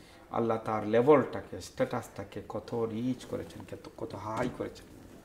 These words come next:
রাসূল বলছেন, "আমি এবার, উম, আহ, জাহান্নামে, আমি দেখলাম, আমি আর পথ, পথ চলতেছি জিব্রাইলকে সাথে নিয়ে, আমি দেখলাম যে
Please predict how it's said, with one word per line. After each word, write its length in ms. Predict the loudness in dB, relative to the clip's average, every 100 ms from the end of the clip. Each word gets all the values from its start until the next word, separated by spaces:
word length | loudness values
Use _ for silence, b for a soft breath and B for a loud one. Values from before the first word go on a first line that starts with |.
| -20 -20 -20 -18 -18 B B B B B B B B 6
রাসূল 280 | 8 8
বলছেন, 420 | 10 8 10 4 4 -4 -14 -20 -8 4
"আমি 300 | 6 6 4
এবার, 380 | 4 4 2 0 -6 -20 -20 -20 -12
উম, 360 | -6 -4 -4 -6 -10 -20 -20 -20 -20 -20 -20 -18 -6
আহ, 160 | -2 2 2
জাহান্নামে, 500 | 2 2 4 4 2 0
আমি 160 | 0 4
দেখলাম, 460 | 4 4 0 2
আমি 200 | 2 4
আর 160 | 4 2 -4 6
পথ, 120 | 6 6 6
পথ 200 | 10 10 10
চলতেছি 440 | 4 4 -2 0
জিব্রাইলকে 480 | 0 6 6 4 -4
সাথে 300 | -6 -2 0
নিয়ে, 200 | 0 -2 -6 -16 B B B B B B
আমি 260 | 2 6 8
দেখলাম 560 | 6 6 4 4 2 -4 -12 B B -12
যে 400 | -4 0 0 -2